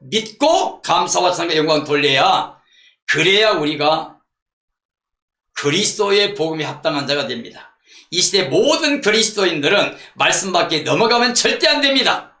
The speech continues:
이 시대에 이루어지고 있는 계시록의 말씀을 온 마음으로 받아서 참된 믿음으로 깨어있어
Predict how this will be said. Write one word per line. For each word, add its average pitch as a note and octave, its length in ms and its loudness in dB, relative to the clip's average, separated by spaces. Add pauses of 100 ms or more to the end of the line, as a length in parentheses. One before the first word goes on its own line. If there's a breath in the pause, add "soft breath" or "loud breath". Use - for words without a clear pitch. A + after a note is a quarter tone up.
(500 loud breath)
이 A#3 200 2
시대에 C4+ 420 2
이루어지고 B3+ 480 2
있는 B3 380 0
계시록의 A3+ 560 2
말씀을 G#3+ 460 2
온 E4 680 4
마음으로 B3+ 400 2
받아서 F3 680 0 (280 loud breath)
참된 D#4+ 500 2
믿음으로 B3 580 2
깨어있어 E4 760 2